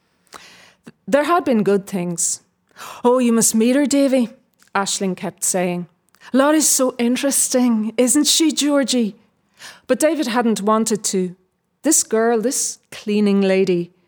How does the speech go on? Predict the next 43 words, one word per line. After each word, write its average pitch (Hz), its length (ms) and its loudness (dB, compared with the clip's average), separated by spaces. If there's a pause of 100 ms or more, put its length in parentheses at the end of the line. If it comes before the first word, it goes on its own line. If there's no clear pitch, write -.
was 202 160 2
none 233 200 2
of 202 60 -2
his 196 160 0
business, 196 720 0 (240)
and 226 120 2
when 302 180 4
they 240 140 2
did 254 240 2
meet, 190 300 0
sometime 220 440 0
late 208 240 2
in 196 100 0
June, 202 280 2
he'd 196 180 0
been 226 160 2
too 240 180 0
much 220 220 0
on 190 200 -4
edge 202 440 -2
to - 160 -6
take 190 300 -4
her 185 120 -4
in. 190 380 0 (380)
All 277 200 2
he 285 240 0
had 214 160 0
registered 220 640 0
was 185 440 -2 (120)
a 208 80 0
slim 196 480 0
girl, 190 400 0 (540)
little 262 240 0
more 208 240 2
than 185 160 0
a 175 60 -2
teenager 202 640 0
with 170 300 -8
dark 214 320 0
shadows 208 520 0
under 185 200 -2
her 180 260 -6
eyes 190 440 0